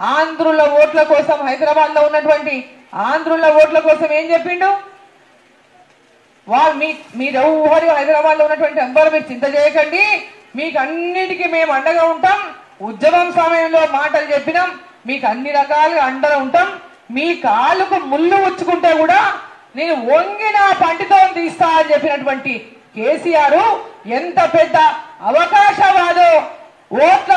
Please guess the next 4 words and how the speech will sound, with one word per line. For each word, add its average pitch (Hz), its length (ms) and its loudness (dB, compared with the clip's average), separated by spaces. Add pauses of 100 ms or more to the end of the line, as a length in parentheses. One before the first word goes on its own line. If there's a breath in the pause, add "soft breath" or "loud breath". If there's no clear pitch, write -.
కోసం 359 320 4
ఏ 302 300 2
స్థాయికైనా 415 800 0 (520)
దిగజారిపోయేటటువంటి 311 1300 0